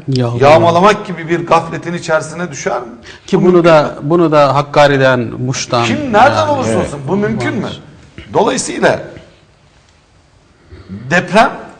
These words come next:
Speaker 2: beraberinde bir rahmet üretmiştir. Nedir o? İşte biraz evvel ifade ettiğim millet kimliğimizin gereğini yerine getirmiştir.
Speaker 1: Yardımlaşma duygusunu.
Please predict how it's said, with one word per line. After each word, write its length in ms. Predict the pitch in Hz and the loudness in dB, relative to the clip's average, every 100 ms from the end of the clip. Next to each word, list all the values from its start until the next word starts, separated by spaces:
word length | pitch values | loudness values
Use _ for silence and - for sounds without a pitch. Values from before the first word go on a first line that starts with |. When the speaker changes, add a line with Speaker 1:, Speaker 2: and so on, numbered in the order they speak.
| _ _ - | _ _ -10
Speaker 2:
beraberinde 840 | 107 156 160 156 160 165 185 - | 4 6 8 6 2 -6 -8 -8
bir 180 | 196 131 | -8 -2
rahmet 420 | 127 120 165 170 | -2 -2 -8 -8
üretmiştir. 840 | 123 98 - - - - - - _ _ _ _ - | -10 -10 -12 -20 -20 -20 -20 -20 _ _ _ _ -10
Nedir 260 | 220 220 139 | -6 -2 -2
o? 300 | 143 - - - _ _ _ | -2 -6 -16 -20 _ _ _
İşte 400 | - - 135 101 | -10 -8 -8 -8
biraz 300 | 139 254 185 | -2 0 2
evvel 340 | 143 110 107 - | 0 0 -2 -6
ifade 420 | - 120 127 165 | -8 -4 -2 -4
ettiğim 320 | 156 - 110 | -10 -12 -12
millet 540 | 92 110 135 175 - - | -10 -8 -6 -8 -8 -16
kimliğimizin 1040 | - 143 127 139 131 123 160 160 - - - _ _ _ _ _ _ - - - | -14 -12 -10 -8 -8 -10 -10 -12 -14 -18 -20 _ _ _ _ _ _ -20 -20 -12
gereğini 400 | 156 156 175 208 | -8 -4 -2 2
yerine 320 | 202 160 135 | 0 0 -6
getirmiştir. 500 | 110 104 104 92 90 | -10 -12 -12 -10 -2
Speaker 1:
Yardımlaşma 680 | 127 127 135 127 113 - 120 | -2 0 0 0 0 -4 -4
duygusunu. 580 | 120 113 113 - 113 | -2 -4 -6 -6 -10